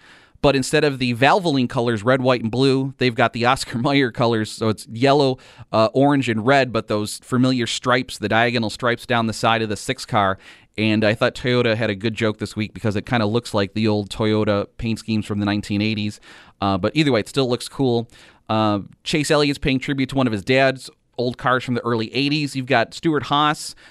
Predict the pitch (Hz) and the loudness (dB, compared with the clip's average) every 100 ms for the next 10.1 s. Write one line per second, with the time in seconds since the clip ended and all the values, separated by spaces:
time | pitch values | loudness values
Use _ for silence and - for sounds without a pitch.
0 | - 127 123 117 107 110 - 165 156 151 | -2 2 4 2 0 0 2 2 2 0
1 | 143 135 120 135 151 147 139 143 131 123 | -2 -2 0 2 2 0 0 0 0 0
2 | 143 139 - 135 135 127 120 113 113 110 | 0 -2 0 2 2 2 -2 0 2 2
3 | - 135 139 131 127 127 120 123 - - | 0 0 2 2 4 4 2 0 -8 -20
4 | _ _ - 101 95 92 87 92 - - | _ _ -2 0 0 -2 -4 -10 -18 -8
5 | - 143 147 147 131 107 123 147 123 104 | 2 4 4 2 -2 -2 2 4 2 2
6 | 127 131 135 131 127 120 117 - 127 120 | 2 4 4 4 2 0 0 -2 -2 -2
7 | - 123 120 - 135 - 123 120 113 - | 0 2 2 0 -2 0 2 2 -2 -6
8 | - - 139 120 - 147 151 - 120 113 | -4 0 2 0 0 0 0 -2 -6 -4
9 | - 131 135 135 131 139 131 - 127 107 | 0 0 2 0 0 0 -2 -4 -2 0
10 | 104 | 0